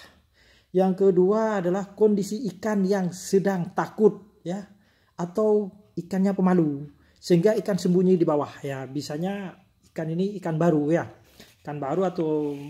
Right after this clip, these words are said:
karakternya lagi malu sehingga dia sembunyi di bawah ya, sehingga tidak berani ke atas.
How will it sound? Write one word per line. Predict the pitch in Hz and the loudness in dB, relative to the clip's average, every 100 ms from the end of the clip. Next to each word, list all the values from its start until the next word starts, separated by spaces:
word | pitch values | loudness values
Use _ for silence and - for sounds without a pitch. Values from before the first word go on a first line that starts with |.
| 156 - | -16 -10
karakternya | 151 151 - 147 165 | -10 -8 -10 -8 -6
lagi | 156 143 151 | -6 -6 -8
malu | 143 139 190 | -8 -6 -6
sehingga | 190 156 170 | -4 -4 -4
dia | 160 165 | -2 -2
sembunyi | - 156 160 160 | 0 0 0 0
di | 156 | 0
bawah | 160 147 123 | 0 -2 0
ya, | 175 131 113 | -2 -2 -10
sehingga | - 143 156 | -12 -10 -6
tidak | 160 147 | -4 -4
berani | 160 156 156 | -6 -6 -6
ke | |
atas. | 160 170 139 - | -6 -6 -8 -14